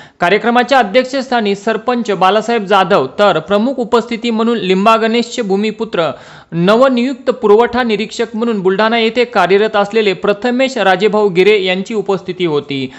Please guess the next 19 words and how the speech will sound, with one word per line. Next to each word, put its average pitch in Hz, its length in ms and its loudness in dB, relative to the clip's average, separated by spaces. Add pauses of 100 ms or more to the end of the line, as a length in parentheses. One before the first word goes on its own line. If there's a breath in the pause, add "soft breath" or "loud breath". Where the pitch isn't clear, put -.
(360 loud breath)
सूत्रसंचलन 226 880 0
भीम 262 280 0
टायगर 214 300 2
ग्रुप 214 240 -2
बीड 202 240 -2
जिल्हा 208 260 2
अध्यक्ष 202 360 0
रवींद्र 220 460 0
निर्मळ 196 380 2
यांनी 180 360 0
केले, 220 280 0
तर 175 180 0
आभार 175 520 2 (380 loud breath)
ग्रामविकास 240 640 0
अधिकारी 220 540 -2
श्रीराम 220 440 0
वीर 196 400 2
यांनी 180 320 -2
मानले. 147 380 0